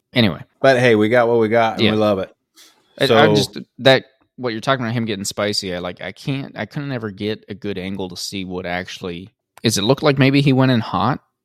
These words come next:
Speaker 1: but at the same time, it kinda looked like he just, I don't know.
Speaker 2: So it,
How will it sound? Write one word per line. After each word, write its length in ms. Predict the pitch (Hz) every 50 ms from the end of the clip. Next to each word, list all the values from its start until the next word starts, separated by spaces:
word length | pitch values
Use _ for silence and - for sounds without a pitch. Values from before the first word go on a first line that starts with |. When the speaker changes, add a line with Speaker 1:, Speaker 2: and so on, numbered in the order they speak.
| _ -
Speaker 1:
but 100 | - 101
at 20 |
the 60 | 95
same 180 | - - 135 131
time, 200 | - - 139 139
it 80 | 113 -
kinda 200 | - - 139 139
looked 220 | 127 117 110 - -
like 120 | 107 104
he 120 | - 110 104
just, 340 | - 104 101 - - _ _ _ -
I 60 | 98
don't 100 | 95 90
know. 180 | 95 - - - _ _ -
Speaker 2:
So 220 | - - 143 143 143
it, 260 | 135 - - -